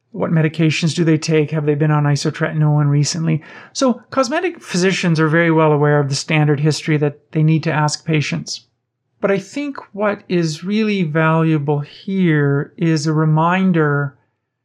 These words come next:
to cosmetic physicians that are doing these procedures that not everyone is an expert in identifying early F F A, and it can be pretty challenging. Patients come in for wrinkles.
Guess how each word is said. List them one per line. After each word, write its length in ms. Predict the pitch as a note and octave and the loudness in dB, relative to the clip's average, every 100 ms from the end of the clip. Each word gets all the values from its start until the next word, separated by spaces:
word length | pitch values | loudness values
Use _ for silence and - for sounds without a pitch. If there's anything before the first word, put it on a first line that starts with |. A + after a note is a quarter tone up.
| _ _ _ | _ _ _
to 320 | - - A3+ G#3+ | -6 0 0 0
cosmetic 580 | E3+ D#3+ D3+ D3+ D3+ | 0 0 2 0 -2
physicians 480 | - D3+ D3+ - D3+ | -4 -2 -2 0 -2
that 100 | D#3 | -2
are 60 | D3 | -2
doing 320 | D3 E3 E3 | 0 0 2
these 160 | D#3+ D3 | 0 -2
procedures 880 | D3+ - E3+ D#3 - D#3 D3+ - | -6 -4 -2 -2 -2 -4 -4 -6
that 600 | - D#3+ D#3 E3 - - _ _ _ _ | -2 0 0 -2 -8 -20 _ _ _ _
not 200 | A3+ A#3+ | 0 2
everyone 260 | A3+ A3 F#3 | 2 2 2
is 140 | D#3 | 2
an 40 | D3+ | 2
expert 400 | D3+ - E3+ D3+ | 0 -2 -2 0
in 280 | D3+ D3 D3+ | 2 2 2
identifying 640 | D3+ D#3 D#3+ D#3 E3 D#3+ | 0 2 0 2 0 2
early 320 | D3+ D#3 D3+ | 2 2 2
F 180 | D3 D3 | 2 0
F 240 | D#3+ E3 E3+ | -2 -2 0
A, 220 | D#3 E3+ | 0 0
and 100 | E3 | -2
it 80 | E3 | -2
can 120 | D#3+ | -2
be 100 | D#3 | 0
pretty 240 | E3 D3+ | 0 -2
challenging. 640 | D3 D#3+ D3+ D#3+ E3 G#3 A3 | 0 0 2 0 0 -4 -2
Patients 380 | A3+ A3+ C#4+ | 0 0 -2
come 180 | - A#3 | 0 2
in 100 | A#3 | 2
for 140 | A3 F#3+ | 2 0
wrinkles. 540 | G#3 G3+ E3+ - - | 0 0 -6 -8 -12